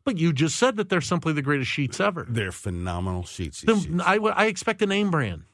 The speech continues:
Speaker 2: All right, I will go look at my sheet tags
Speaker 1: Okay.
Speaker 2: when I get home.
Speaker 1: So next week we're gonna hear about what your sheets are.
Speaker 2: My, my sheet tags will be red.
Speaker 1: I have a feeling your sheets are gonna let me down.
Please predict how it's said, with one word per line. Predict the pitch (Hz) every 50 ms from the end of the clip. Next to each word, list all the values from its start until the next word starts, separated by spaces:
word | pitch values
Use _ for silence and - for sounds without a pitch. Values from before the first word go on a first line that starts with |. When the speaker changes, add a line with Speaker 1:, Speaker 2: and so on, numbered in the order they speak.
| _ _ - - -
Speaker 2:
All | 104 98
right, | 85 98 101 98
I | 101 110
will | 113 117
go | 98 110 104
look | 98 101 101 113 120 -
at | 151 -
my | 113 117 113
sheet | - - 139 131 -
tags | - 101 85 58 52 - - - - - _ -
Speaker 1:
Okay. | 147 120 104
Speaker 2:
when | 101
I | 98 95
get | 90 92 90
home. | 78 82 80
Speaker 1:
So | - 156 151
next | 156 175 190 185 - -
week | 190 202 196 185 175
we're | 170 165
gonna | 165 165 160
hear | 151 160 165 156
about | 151 147 143 143 139
what | 135 143 143 143 131
your | - 135 131 131 120
sheets | - - - 127 110 - - 107
are. | 92 90 87
Speaker 2:
My, | 113 131 139 143 139 139 131
my | 123 127 123 117
sheet | 107 - - 127 107
tags | - 131 127 131 151 156 135
will | 139
be | 123 127 139
red. | 147 170 170 117 76
Speaker 1:
I | - 143 170
have | 185 180
a | 165
feeling | 135 170 160 156 147 135
your | 135
sheets | 127 - 135 123 110 -
are | -
gonna | 123 110 107
let | 101 101 98
me | 104 98 95
down. | 95 92 90 87 85 82